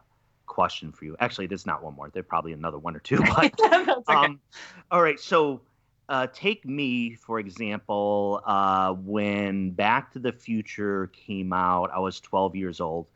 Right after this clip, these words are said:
Speaker 1: So therefore, uh, I love Back to the Future, saw it a million times.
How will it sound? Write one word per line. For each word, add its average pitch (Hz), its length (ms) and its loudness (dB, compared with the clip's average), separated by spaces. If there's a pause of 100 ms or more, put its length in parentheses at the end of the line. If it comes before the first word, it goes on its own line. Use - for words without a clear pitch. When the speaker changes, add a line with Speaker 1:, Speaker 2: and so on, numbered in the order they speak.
(360)
Speaker 1:
So 131 240 4
therefore, 113 1000 2
uh, 101 340 2
I 101 140 0
love 104 320 2
Back 98 200 -2
to 98 40 -16
the 87 60 -18
Future, 92 280 -10
saw 104 180 -2
it 101 60 0
a 95 40 -4
million 110 280 0
times. 85 640 -2